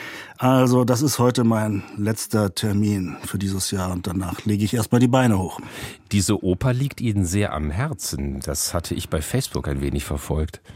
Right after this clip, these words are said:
Speaker 1: Ja, Franchetti war nun mal ein verfemter jüdischer Komponist, der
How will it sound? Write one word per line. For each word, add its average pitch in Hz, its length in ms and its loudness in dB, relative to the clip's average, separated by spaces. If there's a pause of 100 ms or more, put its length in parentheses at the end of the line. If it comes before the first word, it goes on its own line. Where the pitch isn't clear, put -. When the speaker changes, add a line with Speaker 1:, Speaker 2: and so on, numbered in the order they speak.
(280)
Speaker 1:
Ja, 151 340 2
Franchetti 147 600 -4
war 143 140 2
nun 143 180 2
mal 135 220 0
ein 127 240 0
verfemter 135 640 2
jüdischer 120 640 0 (300)
Komponist, 113 1000 2
der 110 440 4